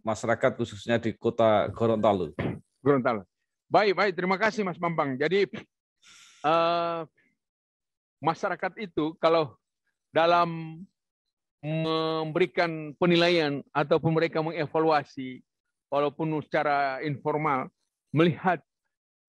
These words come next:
Speaker 2: mereka bisa memilih kembali kepala daerahnya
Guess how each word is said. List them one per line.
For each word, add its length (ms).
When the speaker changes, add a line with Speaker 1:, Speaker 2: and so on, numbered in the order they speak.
Speaker 2:
mereka 480
bisa 480
memilih 460
kembali 500
kepala 320
daerahnya 680